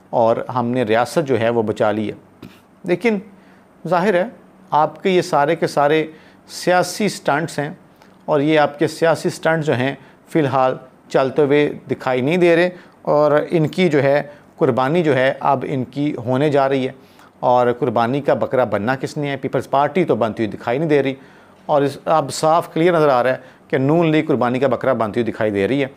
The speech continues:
और नून लीग की जो चीखें हैं वो भी हमें बड़ा क्लियर नज़र आ रही हैं।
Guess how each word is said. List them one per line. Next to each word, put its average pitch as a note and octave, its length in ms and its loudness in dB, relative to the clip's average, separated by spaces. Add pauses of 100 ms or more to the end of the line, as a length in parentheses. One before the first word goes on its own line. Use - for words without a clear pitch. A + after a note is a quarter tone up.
(300)
और C3+ 140 2
नून C3+ 320 2
लीग D3+ 160 0
की D#3 100 2
जो D#3 60 -10
चीखें B2+ 300 -2
हैं C3 340 -4 (260)
वो D3 200 2
भी D#3+ 320 0
हमें C3 320 -2
बड़ा A#2+ 220 0
क्लियर C#3+ 340 0
नज़र A2 160 0
आ F#2+ 80 2
रही F#2+ 100 -6
हैं। - 80 -14